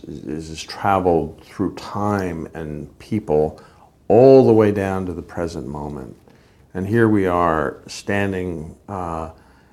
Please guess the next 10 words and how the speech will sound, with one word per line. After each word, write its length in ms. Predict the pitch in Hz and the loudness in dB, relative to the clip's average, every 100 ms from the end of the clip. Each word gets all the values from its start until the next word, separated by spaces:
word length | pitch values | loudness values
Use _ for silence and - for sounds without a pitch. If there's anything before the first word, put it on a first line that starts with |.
| _ _ | _ _
uh, 380 | 82 80 80 82 | -6 -4 -2 -2
with 300 | 92 110 - | 0 -2 -2
Christ, 760 | - 107 90 60 - - - - _ _ _ _ _ - | -2 0 2 -2 -8 -18 -20 -20 _ _ _ _ _ -10
and, 540 | 90 85 82 80 - | -6 -4 -6 -8 -12
and 400 | - 92 85 80 | -10 -6 -6 -8
Christ 400 | - 104 101 - | -2 0 0 -2
is, 480 | 82 85 85 - - 82 | -2 -2 -4 -10 -12 -12
has 400 | 95 87 - - _ | -10 -10 -14 -20 _
prayed 560 | - - 131 110 73 - | -6 2 6 6 4 -2
here, 440 | - 127 82 - | 4 6 4 0